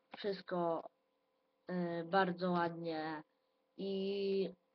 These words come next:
Polska, ona, y, jak jest mecz,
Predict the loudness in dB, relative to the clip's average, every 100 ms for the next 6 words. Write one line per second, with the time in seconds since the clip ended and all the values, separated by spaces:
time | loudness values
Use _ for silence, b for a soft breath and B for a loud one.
0 | _ _ -18 0 2 2 0 -2 4 6
1 | 6 4 _ _ _ _ _ _ _ _
2 | _ _ _ _ _ _ _ _ -4 -2
3 | 2 4 4 0 -4 -12 _ _ _ _
4 | _ _ _ _ -4 -2 2 2 2 -2
5 | -12 0 0 0 -6 -2 2 0